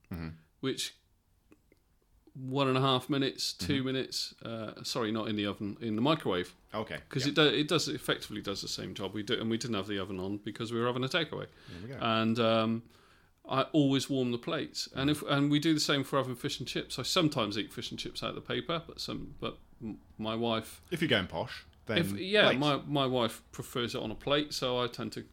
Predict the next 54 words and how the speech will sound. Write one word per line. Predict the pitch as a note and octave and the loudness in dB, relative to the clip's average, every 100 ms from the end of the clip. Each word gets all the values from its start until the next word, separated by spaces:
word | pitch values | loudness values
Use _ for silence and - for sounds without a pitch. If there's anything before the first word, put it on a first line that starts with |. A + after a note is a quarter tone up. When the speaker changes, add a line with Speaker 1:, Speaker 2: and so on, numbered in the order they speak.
| - | -18
Speaker 2:
tend | - A2+ | -12 -10
to | A2 | -6
go | A2 G2+ | -4 -2
along | G2+ G2+ | -2 -2
with | F#2 | -2
it. | F#2 - | -4 -6
So, | - A#2 G#2+ - - - | -6 -4 -6 -10 -20 -8
but | E3+ C#3 | -4 0
we | D3+ E3 | 6 8
always | F#3 F3+ | 8 4
put, | - C#3 - | 0 0 0
um, | A2+ A2 G#2+ G#2 - | 0 0 -2 -8 -10
but | B2 A#2+ | -8 -8
we | C3+ C#3 | -4 -2
always | D3 C#3 | 0 -2
put | - C#3 | -4 -6
the, | A#2 | -6
or | A#2 A#2 A2+ | -2 0 2
I | - D3 D#3 | 4 6 6
always | C3+ G#2+ G#2+ - | 4 0 -4 -8
put | - - | -10 -12
the | |
plates, | - A#2+ G#2 - - - | -6 -4 -4 -6 -8 -8
um, | A2 G#2+ G#2 G#2+ - | -8 -6 -6 -8 -8
in | A2+ | -6
the | A#2 | -4
microwave | C#3 D3+ - F#2 - | -2 -4 -4 -6 -8
just | - A#2 | -14 -12
for | - | -10
a | A#2 | -8
minute | C3+ - - | -8 -10 -10
because | A#2+ D#3+ | -2 0
it, | E3 - - - - _ _ - | 0 -2 -10 -20 -20 _ _ -6
well, | C#4 | -2
it | |
stops | - A#3+ - | 0 -2 -4
the | |
food | - C4 A#3 | -4 -4 0
going, | G3+ G3+ E3+ - | 0 0 -2 -4
going | F#3+ F#3+ | -2 -2
cold | - A3 B3 | -2 -4 -4
so | D3+ | -6
quickly, | - - - A#2 - A#3 | -6 -6 -4 -8 -8 -8
Speaker 1:
Hmm. | D3+ F2 | -6 -2
Speaker 2:
and | C#3 | 2
it, | D#3+ - | 2 2
and | C#3+ D3 | 2 2
especially | - F#3+ - D#3+ | 0 0 0 0
if | D3+ | 0
you're | D#3 | 0
eating | C#3 - B2+ | 0 -2 -4
something | - C3 B2+ | -4 -4 -4
like, | A#2+ A#2 - A#2+ | -4 -6 -8 -6
uh, | A2 G#2 | -4 -4